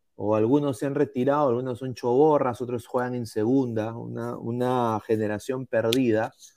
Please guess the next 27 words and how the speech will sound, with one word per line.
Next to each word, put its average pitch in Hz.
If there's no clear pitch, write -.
¿no? 113
Como 107
la 104
canción 107
de 123
seis 123
voltios, 127
una 110
generación 107
completamente 110
perdida. 117
Y 123
bueno, 127
gracias 160
a, 123
a 123
los 123
buenos 185
manejos 160
del 127
fútbol 175
peruano, 131
y 110
lo 113
digo 156
sarcásticamente, 117
¿no? 107